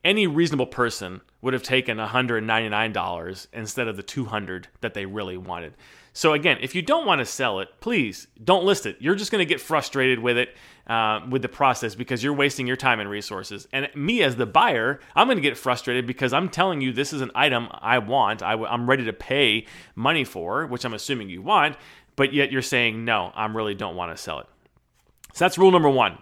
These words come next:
reasonable person standard for negotiations. If you don't want to sell it, please don't list it. Because what's gonna happen is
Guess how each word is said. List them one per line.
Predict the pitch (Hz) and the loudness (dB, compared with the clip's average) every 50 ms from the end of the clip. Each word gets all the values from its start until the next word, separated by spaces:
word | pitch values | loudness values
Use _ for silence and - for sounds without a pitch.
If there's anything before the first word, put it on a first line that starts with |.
| _ _ _ - | _ _ _ -2
reasonable | 131 143 143 156 147 143 | 0 0 2 2 2 2
person | - 165 156 151 139 | 4 4 4 4 2
standard | - - 135 127 127 127 123 123 117 - - - - - - - _ - - | 0 2 2 4 4 4 2 2 0 -2 -8 -20 -20 -20 -20 -20 _ -20 -10
for | - - 135 | -4 -2 -2
negotiations. | 120 120 113 127 131 123 - 120 113 110 - 123 104 | 0 0 2 2 2 2 2 2 2 2 0 -4 -6
If | 113 104 113 | -6 -4 -4
you | 127 | 0
don't | 117 127 127 - - - - _ - | 4 4 4 4 2 -4 -16 _ -10
want | 135 131 139 156 123 - | -2 0 2 2 2 0
to | - 120 | -4 -8
sell | - - - 147 135 110 104 98 | -8 -4 0 0 0 0 0 -4
it, | 90 - - _ | -6 -8 -12 _
please | - - 156 143 120 104 85 85 - - - - _ _ _ _ _ _ _ - | -8 -4 -2 -2 -2 -2 -6 -10 -12 -14 -16 -18 _ _ _ _ _ _ _ -4
don't | 117 123 147 151 120 135 | 2 4 4 4 4 2
list | 127 110 - - - | -2 -4 -6 -8 -12
it. | - - _ _ _ _ _ _ _ _ _ - - _ _ _ _ | -14 -14 _ _ _ _ _ _ _ _ _ -20 -20 _ _ _ _
Because | - 160 190 170 | 0 2 4 4
what's | 233 269 262 | 6 4 2
gonna | 285 254 180 | 2 2 2
happen | 165 214 233 226 151 123 | 2 2 2 0 -2 -4
is | 113 104 98 101 - - | -6 -6 -6 -8 -10 -14